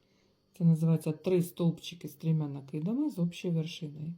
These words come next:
Пишний стовпчик. Протягнули,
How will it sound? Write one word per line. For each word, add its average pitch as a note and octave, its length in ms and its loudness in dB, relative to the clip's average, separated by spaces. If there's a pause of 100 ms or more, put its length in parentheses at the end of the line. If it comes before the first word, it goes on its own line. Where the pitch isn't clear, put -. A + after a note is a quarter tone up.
(920)
Пишний A3 340 -6
стовпчик. E3+ 580 -10 (2000)
Протягнули, G#3 800 4